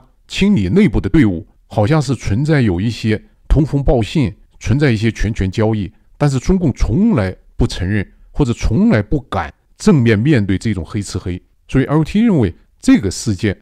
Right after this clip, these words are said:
值得大家进一步关注，特别是不要被有一些舆论引导到啊，呃，又是一起反腐，或者又是一起法院系统的腐败案件，没那么简单。你正常的法院的执行庭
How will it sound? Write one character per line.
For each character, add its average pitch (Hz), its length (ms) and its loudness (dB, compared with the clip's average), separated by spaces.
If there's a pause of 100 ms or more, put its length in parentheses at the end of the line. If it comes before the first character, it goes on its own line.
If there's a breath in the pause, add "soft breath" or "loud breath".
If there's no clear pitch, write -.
(220)
值 - 180 2
得 131 100 -2
大 110 120 -8
家 107 120 -4
进 147 140 -2
一 127 40 0
步 98 140 -4
关 117 180 -2
注， 110 260 -10 (240)
特 269 160 4
别 127 100 2
是 101 200 -4
不 170 240 0
要 175 160 4
被 113 280 2
有 82 160 -4
一 90 40 -10
些 139 240 -4
舆 98 260 -2
论 127 200 0 (280)
引 107 300 0
导 78 180 -2
到 90 120 -4
啊， 78 200 -6 (260)
呃， 104 100 -2
又 226 280 4
是 104 240 -4
一 98 140 -4
起 98 200 -8
反 90 240 -8
腐， 80 220 -14
或 123 140 -8
者 98 140 -6 (240 soft breath)
又 247 260 2
是 - 200 -4
一 98 160 -2
起 87 340 -10 (240)
法 85 220 -10
院 214 140 2
系 147 220 0
统 95 160 -4
的 87 80 -4
腐 - 180 -10
败 92 140 -6
案 87 140 -8
件， 85 140 -12 (260)
没 113 180 2
那 147 80 2
么 131 80 0
简 82 260 -6
单。 87 200 -6 (260)
你 113 180 2
正 190 240 0
常 110 300 -2
的 113 180 0 (220)
法 - 240 -2
院 139 160 2
的 117 80 2
执 - 180 -2
行 120 220 -2
庭 107 280 -6